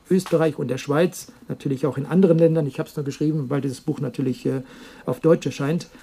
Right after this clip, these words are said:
wieder eine deutlich gestiegene Akzeptanz in der Bevölkerung, der Wirtschaft und der Politik.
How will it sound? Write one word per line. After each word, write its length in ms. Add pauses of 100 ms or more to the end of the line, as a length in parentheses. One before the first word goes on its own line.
(160)
wieder 160
eine 160
deutlich 560
gestiegene 480
Akzeptanz 640
in 60
der 80
Bevölkerung, 640 (140)
der 160
Wirtschaft 420 (100)
und 220
der 100
Politik. 560